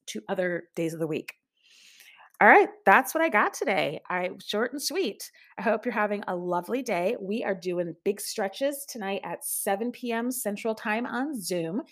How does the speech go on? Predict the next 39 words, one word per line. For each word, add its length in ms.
You 100
can 140
go 100
to 60
the 100
website, 460
a 60
yogi 340
kitchen 340
dot 200
com, 340
to 80
get 200
the 120
Zoom, 480
um, 260
password 480
and 120
I 100
D. 360
And 480
at 120
the 120
end 120
of 60
the 60
month, 340
April 300
thirtieth 460
and 140
May 140
first, 540
we 140
are 100
doing 240
Practices 600
for 120
Peace. 520
It's 320